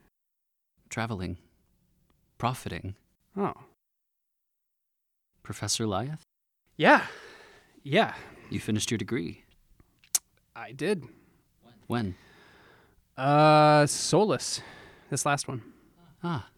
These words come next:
Speaker 1: Wow.
Speaker 2: I, but what are you doing here?
Speaker 1: I wanted to see your work. Got a little more than I bargained for.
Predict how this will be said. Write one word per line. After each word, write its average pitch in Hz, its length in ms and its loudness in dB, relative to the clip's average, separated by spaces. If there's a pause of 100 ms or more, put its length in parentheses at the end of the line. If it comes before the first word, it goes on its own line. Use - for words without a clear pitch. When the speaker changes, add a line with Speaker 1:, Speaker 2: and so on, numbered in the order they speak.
(1120)
Speaker 1:
Wow. 117 300 -10 (360)
Speaker 2:
I, 131 200 0 (380)
but 147 220 -2 (220)
what 135 420 -4
are 151 140 0
you 139 580 -2
doing 127 360 -2
here? 120 580 -12 (1200)
Speaker 1:
I 117 80 -4
wanted 123 300 0
to 113 60 0
see - 180 0
your 101 140 0
work. 98 440 -8 (880)
Got 107 140 -4
a 110 40 -2
little 113 200 0
more 107 160 2
than - 100 -6
I 92 80 -4
bargained 101 400 -6
for. 95 320 -12